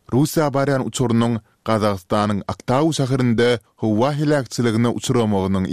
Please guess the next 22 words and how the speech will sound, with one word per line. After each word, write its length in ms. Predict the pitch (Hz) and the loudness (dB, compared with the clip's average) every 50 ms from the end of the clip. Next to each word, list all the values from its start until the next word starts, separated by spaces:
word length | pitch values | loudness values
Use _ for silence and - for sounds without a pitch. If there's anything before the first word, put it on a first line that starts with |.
| 135 156 | 0 0
ýany 600 | 131 127 151 139 135 135 131 135 127 123 113 98 - _ _ _ - | 2 2 0 0 0 0 0 0 0 0 -2 -4 -6 _ _ _ -2
bir 100 | - 143 143 | -2 0 2
näçe 340 | 151 151 147 143 - - 151 | 2 0 0 0 -2 -2 -2
halkara 540 | 131 120 135 131 110 - 95 95 107 143 143 151 | 0 0 0 -2 -2 -2 -2 -2 0 0 0 0
aviakompaniýalary 1120 | 143 151 - - 139 131 117 127 127 127 127 127 127 123 123 123 120 120 120 120 117 110 _ _ _ - 120 | -2 -2 -2 0 -2 -2 0 0 0 0 2 2 2 2 2 2 2 2 0 0 0 -2 _ _ _ -4 0
Russiýanyň 420 | 120 143 143 - 151 143 143 139 131 - | 0 0 2 2 0 0 0 -2 -4 -4
şäherlerine 540 | 135 131 110 131 123 113 104 104 98 110 123 123 123 | -4 -2 -2 0 0 0 0 0 0 0 0 0 0
edýän 260 | 104 120 117 113 107 | 0 0 0 0 -2
gatnawlaryny 720 | - 123 131 - 139 135 139 139 147 151 147 135 139 127 | -2 -4 -4 -2 -2 0 0 2 0 0 0 0 -2 0
ýatyrypdy. 640 | 101 92 90 - 107 98 95 - _ _ - 104 101 101 101 98 85 - _ _ _ _ _ _ _ _ _ - | 0 0 -2 -2 -4 -4 -4 -6 _ _ 0 0 2 2 0 0 -2 -4 _ _ _ _ _ _ _ _ _ -6
Türkmenistanyň 760 | - 101 - - 107 107 113 110 - - 117 120 135 147 131 | -6 -4 -2 0 0 0 0 0 0 0 0 0 0 -2 -2
halk 240 | 117 156 165 - 170 | -2 -4 -2 0 0
maslahatynyň 580 | 165 160 - 156 156 151 151 - 151 147 139 139 | -2 0 2 0 0 0 0 0 0 0 0 0
başlygy 440 | 143 - - 123 127 127 139 143 135 - | -2 -2 0 0 0 2 2 0 0 0
Gurbanuly 540 | 117 110 104 101 98 92 90 90 95 120 127 | -2 0 0 2 0 0 0 0 0 0 2
Berdimuhammedow 920 | 147 151 151 131 131 139 135 120 135 131 127 131 131 131 127 113 127 123 - - _ _ - | 0 0 0 0 0 0 0 0 0 0 2 2 2 0 0 0 -2 -2 -4 -6 _ _ -4
Merkezi 480 | 95 107 113 110 - - 101 92 110 117 | 0 0 0 0 -2 -2 -2 0 0 2
Aziýa 320 | 127 143 147 135 143 123 | 0 0 0 0 0 0
döwletlerine 600 | 147 143 139 143 143 - - 139 127 127 131 135 123 117 | 2 2 2 2 0 0 0 0 0 0 2 0 0 0
edýän 280 | 107 127 123 123 120 110 | 0 0 0 -2 -2 -4
saparynyň 440 | 123 117 - 113 101 95 95 123 139 | -4 -4 -2 -2 -2 0 0 -2 -2
çäklerinde 760 | - 151 147 143 - - 131 131 127 123 120 117 113 120 | 0 0 0 0 0 0 0 0 2 2 0 2 2 2